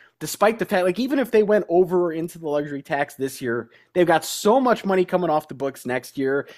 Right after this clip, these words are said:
that you could easily dip back down without tearing up the roster. I'm just, I,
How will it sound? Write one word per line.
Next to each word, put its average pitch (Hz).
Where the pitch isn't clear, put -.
that 220
you 220
could 220
easily 233
dip 170
back 165
down 151
without 143
tearing 175
up 156
the 139
roster. 131
I'm 262
just, 269
I, -